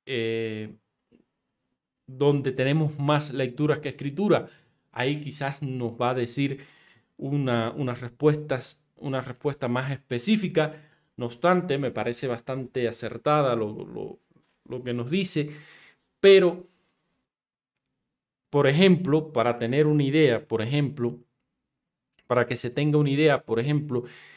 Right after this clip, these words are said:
si usted va a la documentación de Red Hat Enterprise Linux, de Red Hat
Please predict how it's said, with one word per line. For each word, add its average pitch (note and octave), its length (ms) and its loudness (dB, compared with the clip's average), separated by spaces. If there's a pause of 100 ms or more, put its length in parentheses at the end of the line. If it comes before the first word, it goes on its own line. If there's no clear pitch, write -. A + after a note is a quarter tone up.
(220)
si - 160 -12
usted D#3 260 4
va D#3+ 120 6
a D#3+ 40 6
la D3 120 6
documentación B2+ 800 -2
de C3 80 0
Red A#2+ 360 -6
Hat D#3 280 -2 (160)
Enterprise C3 680 -6
Linux, D3 440 -4 (500)
de A2+ 160 -6
Red A2 320 -10
Hat C#3+ 380 -2